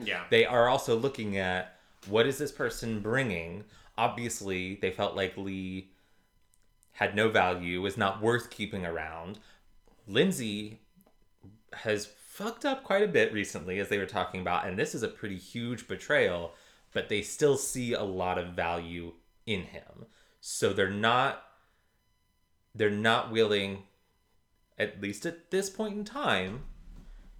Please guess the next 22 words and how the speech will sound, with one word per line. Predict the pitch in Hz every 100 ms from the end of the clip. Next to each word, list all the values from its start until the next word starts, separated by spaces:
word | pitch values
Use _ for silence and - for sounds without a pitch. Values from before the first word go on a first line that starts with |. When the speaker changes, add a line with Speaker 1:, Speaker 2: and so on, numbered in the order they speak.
| -
Speaker 2:
to | - 139 123 120 110 107 104 104 - _ _ _ _ _ _ -
p-, | - _ _ - - -
pull | - 104
the | - 147 - _ -
proverbial | 120 113 110 107 107 104 101 117 120
<laughs> |
and | 127 107
literal | 104 107 101 95 95
trigger. | - 120 87 76 - - - 120
Speaker 1:
Yeah. | 113 95 110
Speaker 2:
Um, | 110 107 98 95 92 87 - _ _ _ _ _ _
and, | 113 117 113 113 110 101 - _ _ _ _ _ _
but | 127 139 135 - - 127
I |
think | 123 120
there's | 113 107
also | 101 - 101
very | 98 101
much | 98 92
of | 95
an | 92 -
unspoken | 98 98 - 101 90 101 90 87 87